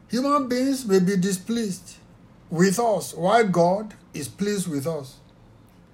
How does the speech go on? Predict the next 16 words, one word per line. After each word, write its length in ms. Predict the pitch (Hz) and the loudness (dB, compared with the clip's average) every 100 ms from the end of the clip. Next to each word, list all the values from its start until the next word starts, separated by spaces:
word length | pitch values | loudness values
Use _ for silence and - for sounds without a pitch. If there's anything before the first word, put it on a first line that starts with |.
| - - - | -20 -20 -2
What 280 | 185 262 262 | 2 2 2
should 240 | 226 214 | -2 -4
matter 500 | 190 269 269 277 269 | -4 -4 -2 -2 0
to 140 | 247 | 2
us 340 | 233 254 247 190 | 2 2 0 -2
at 200 | 185 233 | -4 -2
all 220 | 254 226 | 0 0
times 360 | 233 233 196 208 | 2 2 0 -4
is 540 | 220 240 226 233 - - - | -2 -2 -2 -4 -10 -18 -10
that 200 | 147 135 | -8 -6
we 120 | 170 156 | -4 -4
are 100 | 143 | -4
pleasing 580 | 196 202 190 190 185 | -4 -4 -4 -4 -4
God. 380 | 156 156 - - _ _ _ - _ _ - | -4 -6 -8 -18 _ _ _ -20 _ _ -4
That's 220 | 202 175 | -2 0
all. 280 | 196 - | 0 -2